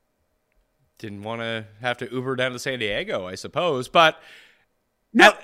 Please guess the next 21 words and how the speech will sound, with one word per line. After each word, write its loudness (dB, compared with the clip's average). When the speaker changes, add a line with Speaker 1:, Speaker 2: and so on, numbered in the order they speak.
Speaker 2:
but -
Speaker 1:
put 4
it 0
Speaker 2:
you're 6
Speaker 1:
this 2
way, 4
Speaker 2:
right, 4
Speaker 1:
th- -4
Speaker 2:
like, 4
to 2
my, 2
if 2
you're -4
trying 2
to 2
find 0
a -2
Tiger, 0
like, -4
dominating 0
landmark 0